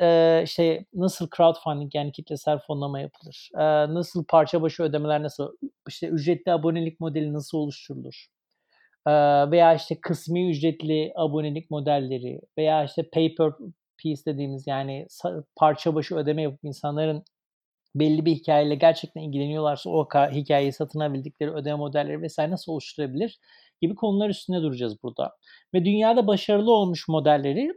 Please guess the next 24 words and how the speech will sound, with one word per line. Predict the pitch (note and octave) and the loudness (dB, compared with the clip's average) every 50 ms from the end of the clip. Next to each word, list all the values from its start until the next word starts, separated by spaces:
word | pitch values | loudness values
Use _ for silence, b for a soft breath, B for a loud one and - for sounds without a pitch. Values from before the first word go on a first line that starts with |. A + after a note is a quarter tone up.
| _ - | _ -4
e, | E3+ D#3 D#3 D#3 | -2 0 0 0
çözüm | - - G3 F3+ F#3+ A3+ A3+ | 0 0 0 2 2 2 2
gazeteciliği | G#3 G3 F3+ - - F3 D3+ D3+ D3+ D3+ D3 C#3+ | 2 2 2 0 -2 -6 -4 -4 -2 -2 -2 -2
dediğimiz | D3 C#3 C#3 C#3 C3+ C#3+ C3+ C#3 | -2 -4 -4 -6 -8 -8 -6 -6
yöntem | D#3+ D#3+ D3+ C#3 - E3 | -4 -4 -4 -4 -6 -6
üzerinde | C#3+ B2 - D3+ G#3+ C#4+ C#4 | -6 -4 -4 -4 -2 0 0
ele | B3 G#3+ G#3+ | 2 2 4
alacağız. | F#3 D3 C3 - - B2+ D3 | 2 2 0 -4 -8 -8 -6
Yani | D#3 D3 D3+ F3 | -6 -6 -4 -2
nasıl | E3+ C3 - - F#3 G#3+ C4 - - B B B B B B B B B B B B B D3+ | -2 -4 -4 -4 -8 -8 -8 -10 -18 B B B B B B B B B B B B B 0
diyelim | E3 F3+ E3+ D#3+ D3+ | 2 2 2 2 0
ki | - E3 D#3+ | -4 -2 -2
Birleşik | E3 D#3+ D3+ - - - | 0 0 0 -2 -6 -6
Krallık'ta, | - E3+ D#3 C#3+ C#3+ C#3 - _ - D#3 D3+ D3 - _ _ b b b b b b b b b b b D#3+ | -2 0 2 2 2 0 -4 _ 2 2 2 2 0 _ _ b b b b b b b b b b b 0
e, | C#3+ C#3+ C#3+ C#3+ C#3 C#3 C#3 - | 2 2 4 4 2 0 -2 -6
küçük | - - - D#3 - _ _ - | -10 -10 -10 -10 -10 _ _ 6
bağımsız | D#3 D#3 D#3 D3+ C#3 - D3+ C#3+ C#3+ | 6 6 6 6 2 -4 -8 -6 -2
bir | C#3+ | -2
haber | D3 D3 D3+ D#3 | 0 0 0 0
odası | D3+ C#3+ C#3 C3+ - - - D3+ D3 C#3 C#3+ - _ _ _ _ _ | 0 0 -2 -4 -8 -6 -6 -4 -2 -2 -4 -6 _ _ _ _ _
kendine | - D3+ C#3+ D3 D3+ D#3 | -4 -4 -2 -2 -2 -2
özgü | D3+ D3 C#3 C3+ C#3+ C#3 | -2 -2 -4 -4 -4 -4
bir | D3 C#3 | -2 2
haber, | D#3 D#3 D3+ D3+ D3 C#3 - - - - | 2 4 6 6 4 4 2 -4 -18 -16